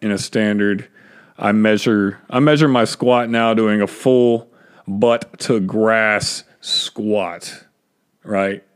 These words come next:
That means my, you know, my hamstrings covering my, the back of my calves, squatting all the way up.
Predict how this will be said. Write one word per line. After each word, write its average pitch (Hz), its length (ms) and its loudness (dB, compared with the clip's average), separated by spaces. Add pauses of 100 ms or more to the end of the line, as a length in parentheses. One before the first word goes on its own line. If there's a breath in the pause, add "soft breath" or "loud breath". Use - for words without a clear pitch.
That 110 140 -6
means 110 260 -4
my, 104 360 -4
you 104 160 -4
know, 98 240 -4
my 98 340 0
hamstrings 117 800 -4 (300 soft breath)
covering 113 500 0
my, 98 220 -4 (100)
the 110 100 -4
back 104 300 -2
of 104 80 -4
my 92 140 -6
calves, 113 640 -2 (380 loud breath)
squatting 101 460 0
all 95 140 -2
the 92 80 -4
way 95 240 0
up. 101 380 -2